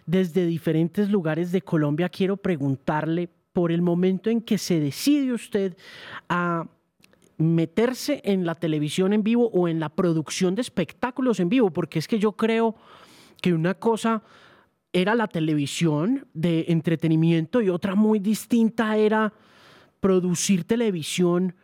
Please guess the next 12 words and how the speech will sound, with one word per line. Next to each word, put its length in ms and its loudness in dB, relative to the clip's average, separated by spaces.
ya 260 -2
con 240 0
tarima, 800 0
con 220 0
sonido, 800 2
con 320 -2
público. 720 2
Cuénteme 500 0
un 80 0
poco 260 0
esa 140 -2
aventura. 600 -2